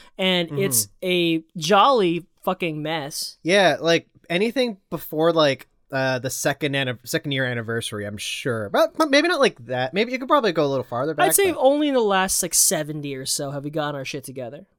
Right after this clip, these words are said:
Speaker 2: Yeah, like, basically the first, the first seventy-five are painful or fun.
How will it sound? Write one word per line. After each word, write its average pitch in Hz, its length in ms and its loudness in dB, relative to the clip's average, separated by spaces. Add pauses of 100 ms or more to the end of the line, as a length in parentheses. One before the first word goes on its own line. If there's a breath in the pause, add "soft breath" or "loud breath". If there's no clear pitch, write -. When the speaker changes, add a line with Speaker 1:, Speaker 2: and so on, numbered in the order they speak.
Speaker 2:
Yeah, 160 220 4
like, 165 280 2
basically 185 380 2
the 175 120 2
first, - 600 -2 (440)
the 147 80 -4
first 214 220 4
seventy-five 175 480 4
are 143 120 2
painful 131 720 -2 (480)
or 160 160 4
fun. 117 340 -2